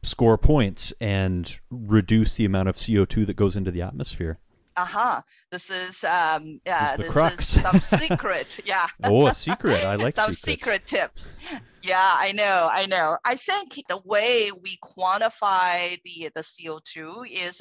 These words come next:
Speaker 2: based on very popular online carbon, uh, footprint calculator, the way, the methodology that people are using. Basically, we're trying to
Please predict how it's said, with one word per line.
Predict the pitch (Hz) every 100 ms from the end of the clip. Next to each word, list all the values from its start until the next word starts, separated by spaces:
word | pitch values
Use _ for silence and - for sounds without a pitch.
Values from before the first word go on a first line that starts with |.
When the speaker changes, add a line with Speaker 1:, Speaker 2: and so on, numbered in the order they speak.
| 170
Speaker 2:
based | 190 185 190 -
on | 135 175 175 170 170 170 - _
very | 214 202 208 202 190 -
popular | 202 - 190 180 170 165
online | 185 202 202 185 170 165 165
carbon, | - 185 185 180 170 165 165 165 _ _ -
uh, |
footprint | - 226 - 196 165
calculator, | - 185 - 165 147 139 135 _ -
the |
way, | 170 165 180 185 180 170
the |
methodology | 170 165 - 185 170 175 170 165 160 156
that | 147 143 151 -
people | 175 - 175
are | 156
using. | 160 170 175 170 - _ _ _
Basically, | 302 320 330 - - 254 226 208
we're | 208
trying | 190 - 220 240 254
to | - 220 185 175 170